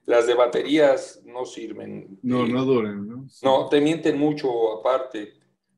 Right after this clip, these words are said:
Speaker 1: Digo, la cargas cuando vas a algún lado que no tengas energía eléctrica y no quieres cambiar, pero una, una de detec-, que detecta billetes falsos es excelente para eso.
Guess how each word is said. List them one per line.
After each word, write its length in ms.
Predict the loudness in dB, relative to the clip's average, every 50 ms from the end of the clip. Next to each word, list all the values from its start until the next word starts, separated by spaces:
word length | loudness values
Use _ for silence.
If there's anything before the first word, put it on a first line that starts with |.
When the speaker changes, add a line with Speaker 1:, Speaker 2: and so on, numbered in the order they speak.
| _ _
Speaker 1:
Digo, 420 | -20 -16 -12 -4 -2 -2 -2 0 0
la 180 | 0 0 2
cargas 340 | 4 4 4 4 4 2 0
cuando 360 | 0 -2 -4 -4 -4 -4 -4
vas 220 | -2 -2 -2 -2 -4
a 40 | -4
algún 260 | -4 -6 -8 -8 -4
lado 280 | -2 -2 0 -2 -4
que 100 | -4 -6
no 200 | -6 -6 -6 -6
tengas 520 | -4 -4 -4 -4 -4 -6 -8 -8 -12 -14 -12
energía 480 | -10 -10 -8 -8 -10 -8 -4 0 2
eléctrica 460 | 2 4 2 2 0 -2 -2 0 2 2
y 40 |
no 120 | 2 2 0
quieres 240 | 0 -2 -2 -2 0
cambiar, 340 | 0 0 2 4 2 2
pero 160 | 2 2 2 2
una, 220 | 2 0 0 -2
una 340 | -2 -2 0 0 2 2 2
de 180 | 0 -2 -4
detec-, 360 | -8 -10 -10 -10 -12 -14 -14 _ _ _ _ _ _
que 200 | -6 -4 -2 -2
detecta 460 | -2 -2 -4 -2 -4 -2 0 0 0
billetes 420 | 0 0 -2 -4 -4 -4 -6 -4 0
falsos 480 | 0 0 0 0 -2 -4 -4 -4 -4
es 240 | -6 -6 -6 -4 -6
excelente 540 | -8 -8 -6 -6 -6 -4 -6 -6 -6 -8 -6
para 180 | -4 -4 -4 -4
eso. 280 | -6 -8 -12 -14 -16